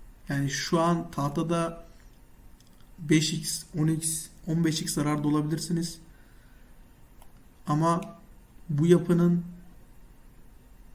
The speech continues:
sıfır yirmi yedi buçuğun altında bir gün kapanışı, hatta daha net olalım, kesin olsun, sıfır yirmi beş,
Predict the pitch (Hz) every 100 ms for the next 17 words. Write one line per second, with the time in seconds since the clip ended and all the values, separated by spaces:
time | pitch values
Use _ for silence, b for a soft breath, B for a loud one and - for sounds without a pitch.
0 | - - - - - - - 180 185 190
1 | 151 165 170 180 175 180 147 156 175 165
2 | - 160 151 143 - - - - - -
3 | 147 147 170 160 156 156 156 - - -
4 | 170 175 - - 139 139 - 175 185 -
5 | - - - - - - - - - -
6 | - - - - - - - 147 - 160
7 | 147 143 - - - - - 151 156 151
8 | 156 139 143 151 - - 156 139 131 151
9 | - - 175 165 165 165 160 - - -